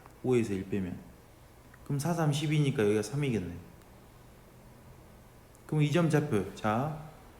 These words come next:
그럼 이 점 좌표가 오, 삼이란 뜻이지. 이 점 좌표는 일, 삼이란 뜻이고.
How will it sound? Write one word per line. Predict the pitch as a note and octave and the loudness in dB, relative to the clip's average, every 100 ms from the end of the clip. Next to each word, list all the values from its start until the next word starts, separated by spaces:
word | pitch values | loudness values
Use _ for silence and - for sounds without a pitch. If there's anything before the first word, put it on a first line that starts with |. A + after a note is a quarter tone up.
| - - | -20 -8
그럼 | C#3 | -2
이 | C#3 | 0
점 | E3+ D#3 | 2 2
좌표가 | D#3 D3 | 2 4
오, | C3 D#3 - C#3 A2+ | 4 4 2 4 4
삼이란 | A2+ C3 B2+ G2+ | 2 2 2 0
뜻이지. | F#2+ G2 - - - - - - - - - - - - - - - - - - - - - - - - - - - - - - - - - - - - - C3+ | -4 -8 -10 -12 -14 -20 -20 -20 -20 -20 -20 -20 -20 -20 -20 -20 -20 -20 -20 -20 -20 -20 -20 -20 -20 -20 -20 -20 -20 -20 -20 -20 -20 -20 -20 -20 -20 -20 -12 -6
이 | C#3 | -2
점 | D#3 | 2
좌표는 | D3+ D3+ C3 | 2 4 4
일, | A2+ A#2 | 4 2
삼이란 | A#2 D3+ B2+ A#2 B2 A2 F#2+ | 2 2 2 2 0 0 -2
뜻이고. | - - G#2+ | -8 -12 -12